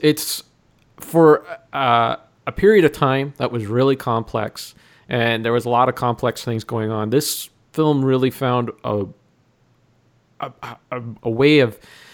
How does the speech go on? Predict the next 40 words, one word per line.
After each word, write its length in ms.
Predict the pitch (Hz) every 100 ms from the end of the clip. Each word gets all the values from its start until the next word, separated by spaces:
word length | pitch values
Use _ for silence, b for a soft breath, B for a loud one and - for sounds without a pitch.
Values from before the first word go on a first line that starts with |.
| B B _ 110
breaking 400 | 135 175 175 139
down 520 | 127 131 139 139 123
some 200 | - 123
complex 540 | - 127 123 127 113
situations 540 | - 123 120 120 117 110
and 80 | 113
just 180 | 127
telling, 300 | - 131 123
like, 100 | 113 113
a 20 |
s-, 300 | - - -
uh, 140 | - 104 -
making 300 | 143 170 147
the 60 |
story 340 | 127 - 139 110
simple, 600 | - - 127 117 - - -
you 120 | 120
know? 320 | 110 104 113 _
Like, 300 | 123 117 113
it, 200 | 143 143
it 440 | 170 147 113 -
might 200 | - 165
have 80 | 175
been 120 | 156
a 40 | 143
little 220 | 135 135 -
overly 340 | 123 151 156
simplistic 640 | - 160 - 165 165 160
at 120 | 147 139
times, 320 | 143 143 139
but 140 | 117
really, 460 | 120 139 135 120 107 B B B B
um, 460 | 113 107 107 104 107
it 120 | 143 127
didn't 280 | 151 143
need 300 | 143 143 156
to 80 | 151
go 260 | 131 131 131
into 240 | 123 -
more 500 | 123 120 120 117 117